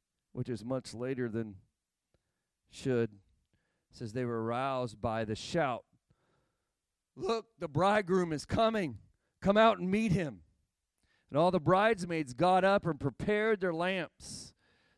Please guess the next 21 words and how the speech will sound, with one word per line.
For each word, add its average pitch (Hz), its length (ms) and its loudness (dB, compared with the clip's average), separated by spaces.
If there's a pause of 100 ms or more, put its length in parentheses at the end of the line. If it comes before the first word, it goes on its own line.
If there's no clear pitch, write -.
Then 151 100 -4
the 170 100 0
five 180 300 2
foolish 180 380 2
ones 151 560 -6 (440)
asked 175 360 -2
the 151 180 2
others, 165 520 2
"Please 208 340 0
give 202 180 2
us 190 100 0
some 185 220 -2
of 160 160 -2
your 190 420 2
oil 160 560 4 (280)
because 160 420 2 (100)
our 185 320 2
lamps 190 460 0
are 160 80 -2
going 156 420 2
out." 170 640 -6